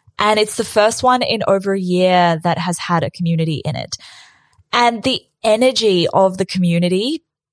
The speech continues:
in my course has been incredible, but I also leveraged them in my launch.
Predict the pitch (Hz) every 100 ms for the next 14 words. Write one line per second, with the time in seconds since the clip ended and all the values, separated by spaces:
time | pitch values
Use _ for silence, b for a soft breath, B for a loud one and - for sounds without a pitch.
0 | _ _ - 208 202 190 185 - 170 170
1 | 320 339 - - - _ _ _ _ _
2 | _ - 226 214 226 220 - 214 208 -
3 | 254 330 202 - B B B - 254 -
4 | 254 - - 359 214 180 202 240 226 -
5 | - 196 185 180 - - 180 175 165 151
6 | 160 151 156 -